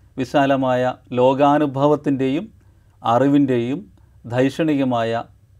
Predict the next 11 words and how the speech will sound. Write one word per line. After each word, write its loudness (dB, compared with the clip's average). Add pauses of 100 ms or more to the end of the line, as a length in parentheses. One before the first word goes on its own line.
(100)
തെളിച്ചത്തിൻ്റെയും -2
പശ്ചാത്തലത്തിൽ -6 (420)
അദ്ദേഹത്തിൽ -2
നിന്ന് -10 (360)
നമുക്ക് -8 (460)
പാലസ്റ്റൈനിൽ -2
നടക്കുന്ന -8
വംശഹത്യാ -6
സംഘർഷത്തിൻ്റെ, -10 (360)
സയണിസത്തിൻ്റെ -4 (380)
രാഷ്ട്രീയവും -4